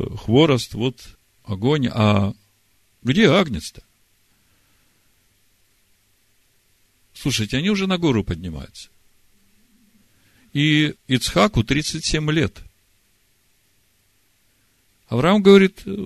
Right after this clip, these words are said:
«Всевышний усмотрит». И что мы видим? Они приходят на гору, и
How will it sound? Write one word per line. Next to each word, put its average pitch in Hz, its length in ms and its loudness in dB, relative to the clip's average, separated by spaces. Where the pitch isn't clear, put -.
«Всевышний 214 460 0
усмотрит». 220 640 -2
И 117 80 -2
что - 180 -2
мы 143 140 2
видим? 180 400 0
Они 147 220 2
приходят 160 420 0
на 156 100 -2
гору, 190 360 2
и 143 280 -6